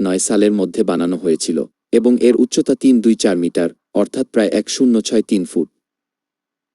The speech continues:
আপনি যদি এর উপরে ওঠেন, তাহলে পুরো প্যারিস শহরকে এক নজরে দেখতে পাবেন। এত বড় এবং সুন্দর একটি স্থাপনা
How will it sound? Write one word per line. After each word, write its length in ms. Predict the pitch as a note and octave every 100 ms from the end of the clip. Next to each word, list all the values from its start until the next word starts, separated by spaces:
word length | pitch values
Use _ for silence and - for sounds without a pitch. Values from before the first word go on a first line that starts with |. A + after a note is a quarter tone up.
| -
আপনি 240 | - E3+
যদি 240 | F3+ F3 E3
এর 100 | C#3
উপরে 280 | B2+ A2+ C3+
ওঠেন, 320 | A2 G#2+ A2 B2 -
তাহলে 280 | - B2+ D3+ D#3
পুরো 180 | E3 B3
প্যারিস 320 | - B2 -
শহরকে 460 | - B2+ A#2+ A2 A#2
এক 180 | - -
নজরে 300 | A2 G2 A2
দেখতে 260 | G2+ - -
পাবেন। 320 | F2 D2+ C#2+ - - _ _ _ _ _ _ _ _ _ _
এত 160 | D#3 -
বড় 260 | F3 F3 D#3+
এবং 200 | C3 A#2+
সুন্দর 380 | A#2+ - C3+ C3
একটি 200 | B2 - A#2
স্থাপনা 460 | - A2 - E2+